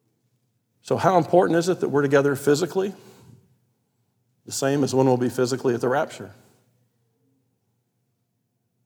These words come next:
Meeting online might seem good enough,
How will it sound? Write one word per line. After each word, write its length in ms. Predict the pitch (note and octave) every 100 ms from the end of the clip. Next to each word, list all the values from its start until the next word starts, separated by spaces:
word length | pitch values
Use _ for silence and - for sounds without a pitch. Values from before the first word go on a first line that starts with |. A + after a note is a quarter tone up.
| _ _ _
Meeting 280 | A#2+ D3 C#3+
online 460 | C3+ B2+ D3+ E3 C3
might 240 | C#3 D3+
seem 280 | - D3+ C3+
good 180 | C#3+ C#3+
enough, 520 | C3 E3 A#2+ -